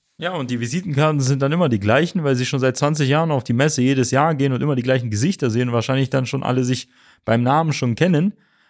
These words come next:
und wundern sich dann, warum dann meistens auch gar kein Auftrag darüber entsteht oder sie nicht ganz genau wissen, ob der Auftrag über die Messe zustande kam oder über einen anderen Weg. Und genau das sind ja solche Knackpunkte, die man halt in der klassischen Welt halt hat.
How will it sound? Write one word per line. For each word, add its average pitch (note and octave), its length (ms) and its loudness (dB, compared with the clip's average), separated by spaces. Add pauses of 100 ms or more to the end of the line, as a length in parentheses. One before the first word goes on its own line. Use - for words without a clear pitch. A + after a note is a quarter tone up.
(220)
und E3 420 2 (280)
wundern F3 360 2
sich E3+ 220 0
dann, D3+ 240 0
warum D3 320 2
dann C3+ 160 0
meistens C#3 340 -2
auch C#3 120 -2
gar C3 120 2
kein C3 160 0
Auftrag D#3 380 -2
darüber A#2 360 2
entsteht A#2+ 380 0
oder A2+ 160 2
sie A2 140 -4
nicht A2 160 -6
ganz A#2 200 -2
genau G#2+ 260 0
wissen, C3+ 240 0
ob A#2+ 140 0
der G#2+ 100 2
Auftrag A2+ 400 -2
über G#2 180 -4
die G2+ 200 -4
Messe C3 240 0
zustande A#2 400 -4
kam A2 220 -4
oder G#2 160 -6
über G#2 200 -4
einen G#2 120 -4
anderen A#2+ 380 0
Weg. C3+ 240 -2 (320)
Und G#2+ 100 -2
genau C#3 240 4
das E3+ 180 0
sind F#3 100 0
ja E3 120 2
solche D3 220 -2
Knackpunkte, - 880 -4 (420)
die B2 60 0
man C#3 140 2
halt C#3 160 0
in B2+ 400 2
der A#2+ 100 2
klassischen C3+ 500 -4
Welt B2 200 0
halt A2 160 -2
hat. E3+ 260 -2